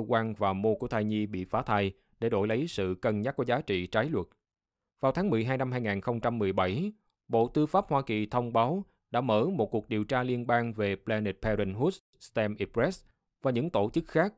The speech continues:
dựa trên các giới thiệu từ Quốc hội. Hai đối tác kinh doanh của Planned Parenthood tại quận Cam, C A,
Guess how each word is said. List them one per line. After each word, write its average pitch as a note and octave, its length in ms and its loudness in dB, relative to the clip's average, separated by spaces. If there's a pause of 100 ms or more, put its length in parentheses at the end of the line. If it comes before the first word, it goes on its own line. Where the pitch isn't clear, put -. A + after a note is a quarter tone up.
(120)
dựa G#2+ 160 2
trên A2+ 300 2
các C#3 220 -2
giới C3 160 4
thiệu G2 300 0
từ G#2 80 0
Quốc A2 180 0
hội. F#2+ 300 0 (540)
Hai D#3 160 -2
đối D#3+ 160 2
tác F#3 240 0
kinh C3+ 200 0
doanh B2+ 260 4
của A#2 120 2
Planned A2 400 0
Parenthood G#2+ 580 0
tại G2 100 0
quận F#2+ 280 -2
Cam, G#2 320 2 (200)
C - 20 -12 (140)
A, G#2+ 80 2